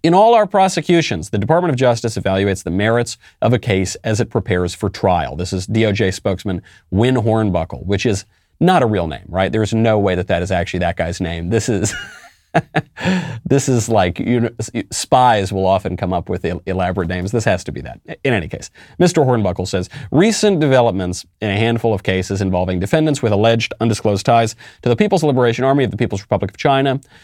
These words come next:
have prompted the department to reevaluate these prosecutions.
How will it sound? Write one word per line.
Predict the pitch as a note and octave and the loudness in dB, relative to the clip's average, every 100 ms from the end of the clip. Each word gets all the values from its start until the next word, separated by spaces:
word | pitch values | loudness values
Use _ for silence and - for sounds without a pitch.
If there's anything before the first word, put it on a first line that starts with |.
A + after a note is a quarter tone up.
| - _ - | -20 _ -2
have | D3 | -2
prompted | - B2+ B2+ B2+ | 0 0 2 0
the | A2 | 0
department | F#2+ A#2 F#2+ G2+ | 2 0 0 -2
to | |
reevaluate | G2 C3+ G3 D#3 B2+ A#2 G#2 | 0 4 4 4 4 2 0
these | G2+ | -2
prosecutions. | - F#2+ - F#3 F#3 F3+ E3+ - | 0 -2 0 0 2 2 -2 -4